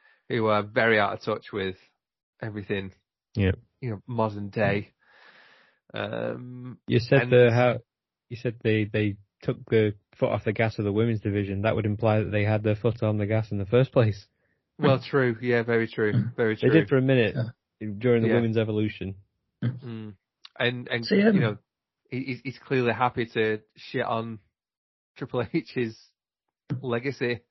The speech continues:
Speaker 1: as, as much as he possibly can. Um, I've never wanted anything as much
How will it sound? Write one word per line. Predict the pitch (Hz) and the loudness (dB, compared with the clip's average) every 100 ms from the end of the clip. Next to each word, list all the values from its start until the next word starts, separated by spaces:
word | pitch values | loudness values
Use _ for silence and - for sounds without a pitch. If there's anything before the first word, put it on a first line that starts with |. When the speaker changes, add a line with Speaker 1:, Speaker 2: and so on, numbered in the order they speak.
| _ _ _ _ - | _ _ _ _ -10
Speaker 1:
as, | 127 120 120 | -6 -6 -8
as | 131 113 | -12 -10
much | 120 120 123 | -8 -8 -6
as | |
he | 117 117 | -6 -4
possibly | 120 117 120 113 | -6 -6 -8 -6
can. | 131 131 151 127 _ _ _ _ _ - | -4 -4 -4 -12 _ _ _ _ _ -12
Um, | 110 110 110 113 | -10 -10 -12 -6
I've | 127 120 | -6 0
never | 139 135 | 0 2
wanted | 131 135 127 | 2 0 0
anything | 127 120 120 113 113 | -2 -4 -8 -8 -12
as | 107 | -10
much | 117 | -10